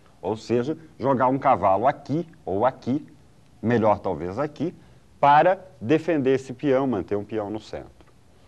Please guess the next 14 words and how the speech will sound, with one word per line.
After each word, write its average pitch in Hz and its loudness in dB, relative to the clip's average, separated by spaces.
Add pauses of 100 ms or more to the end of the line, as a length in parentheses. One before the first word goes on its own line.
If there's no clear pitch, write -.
(380)
Mas 196 4
aqui 233 0
as 247 2
pretas 220 2
acharam 190 2
que 202 -8
podiam, 101 0 (880)
é, 127 6
resolver 175 4
o 127 6
seu 160 -2
problema 104 0
no 113 -2
centro - -4